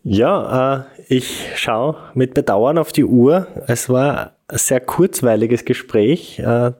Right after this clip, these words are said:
danke vielmals, dass du dir die Zeit genommen hast. Wir wünschen dir viel Erfolg, äh, beim Unknown Race, ja, dass das, äh, gut über die Bühne geht, dass es keine Kontroversen gibt. <laughs> Wünschen dir natürlich,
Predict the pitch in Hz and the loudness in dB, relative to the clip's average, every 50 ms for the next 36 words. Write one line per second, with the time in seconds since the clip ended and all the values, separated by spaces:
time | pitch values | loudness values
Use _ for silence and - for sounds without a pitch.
0 | _ - 123 117 123 131 - 143 - - 139 143 147 147 - - 139 - - - | _ -4 -2 -2 -2 -2 -4 -4 -2 0 2 2 2 0 0 -4 -4 -4 -4 -2
1 | 139 131 120 127 120 - - 123 98 - - - 123 117 117 123 127 131 160 - | 0 2 2 2 0 0 0 -2 -2 -2 -4 -2 0 2 2 2 2 0 -2 -4
2 | - - - - - - 113 123 131 123 123 131 127 139 143 - - 147 135 - | -8 -20 -20 -20 -10 -2 2 2 2 4 4 2 2 2 0 0 0 0 2 4
3 | 127 135 135 131 - - - - - - - - - - - - - _ _ - | 2 2 2 0 -4 -12 -18 -18 -16 -16 -16 -16 -16 -18 -18 -20 -20 _ _ -12
4 | - - - 131 135 139 - - - 117 113 113 123 170 - - - - - - | -4 0 2 2 2 2 0 0 -2 0 2 2 2 0 -2 -6 -8 -8 -6 -2
5 | 117 123 123 123 120 - 120 117 117 117 117 117 - - - 117 120 120 127 131 | 0 2 2 0 0 -2 -2 -2 -2 -2 -4 -6 -8 -6 -4 -2 -2 0 2 2
6 | 131 127 127 127 127 127 127 151 196 220 - - - - 113 113 127 151 147 - | 2 2 2 2 4 2 4 2 2 -2 -4 -6 -2 0 2 2 2 0 0 0
7 | 127 - - - 120 117 - - - 117 120 117 117 113 - - - 135 127 - | -2 -2 0 0 0 0 0 0 0 2 2 2 2 0 -2 0 0 0 2 2
8 | 123 123 123 123 - - 117 120 123 127 120 - 127 143 - - - 120 - - | 0 2 0 0 0 2 2 2 2 0 2 2 0 0 0 -2 -4 -4 0 0
9 | - - - - - - - 120 110 123 131 135 135 127 - 131 113 - - 117 | -4 -4 -4 -8 -6 -4 -2 0 0 2 2 2 2 0 0 -2 -2 0 0 0
10 | 107 98 95 101 - 131 120 135 151 - - - - - - - - - 147 127 | 2 2 2 2 2 0 0 0 0 -2 -2 -8 -6 -6 -6 -10 -6 -4 -4 0
11 | - 180 - - 151 123 - - - - _ _ - - - 98 117 - - - | 0 -2 0 0 -2 -4 -4 -6 -20 -20 _ _ -10 -8 -6 -6 -6 -6 -6 -6
12 | - - - - - - - _ _ _ - - 113 117 120 127 135 151 147 - | -6 -6 -6 -8 -10 -12 -16 _ _ _ -8 -4 -2 2 2 2 2 2 -2 0
13 | - 156 143 147 135 131 139 143 151 139 - - - - - 123 123 - - 135 | 0 0 0 2 2 4 4 4 2 0 -4 -6 -10 -4 -2 -2 -2 2 2 2
14 | 135 131 135 131 131 - - - - - | 4 4 4 2 2 0 -8 -16 -18 -20